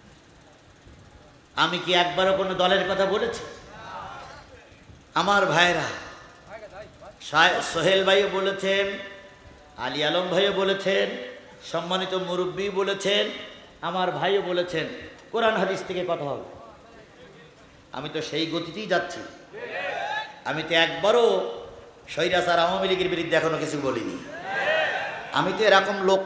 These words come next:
নই, তারপরেও তো আমার চুপ করে থাকতে হচ্ছে। মুখে টেপ লাগাইছে আজকে, তবে চিন্তা করেন না, জিহাদি মনে হয় সব ভুলে গেছে।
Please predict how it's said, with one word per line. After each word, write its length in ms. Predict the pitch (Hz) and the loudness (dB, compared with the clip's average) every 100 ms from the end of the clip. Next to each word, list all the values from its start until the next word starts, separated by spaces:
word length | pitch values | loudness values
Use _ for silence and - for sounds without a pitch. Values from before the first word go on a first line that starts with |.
| 180 | 0
নই, 280 | 208 190 127 - - - - - - - 370 - - - - - | 2 2 -2 -10 -18 -20 -20 -20 -20 -18 -18 -18 -20 -20 -20 10
তারপরেও 580 | 285 381 403 359 381 392 | 12 12 8 8 8 10
তো 100 | 392 | 10
আমার 160 | 381 370 | 10 8
চুপ 160 | 370 370 359 | 4 0 2
করে 160 | 349 | 2
থাকতে 380 | - 277 - 190 | 4 4 2 -4
হচ্ছে। 240 | 156 - - - - - - - - - - - - - - - - 285 - 311 302 339 - 339 - - | -4 -8 -14 -18 -20 -20 -20 -20 -20 -20 -20 -20 -20 -20 -20 -20 -20 -20 -20 -20 -20 -20 -20 -20 -20 -4
মুখে 300 | 330 359 370 | -2 2 4
টেপ 220 | 370 370 370 | 10 10 10
লাগাইছে 440 | 359 349 359 339 | 8 10 8 8
আজকে, 360 | 311 294 - 147 - - - - - - - - - - - - - - - - - | 6 6 -2 -6 -8 -16 -18 -20 -20 -18 -20 -20 -20 -20 -20 -20 -20 -20 -20 -12 6
তবে 260 | 320 359 - | 10 12 10
চিন্তা 320 | 359 359 359 | 8 4 6
করেন 260 | 359 359 349 | 8 10 8
না, 220 | 349 339 | 10 10
জিহাদি 420 | 330 320 294 320 | 10 10 10 10
মনে 220 | 330 330 320 | 6 6 8
হয় 220 | 330 311 | 8 10
সব 220 | 294 294 | 8 6
ভুলে 240 | 277 294 | 4 6
গেছে। 240 | 269 240 | 6 2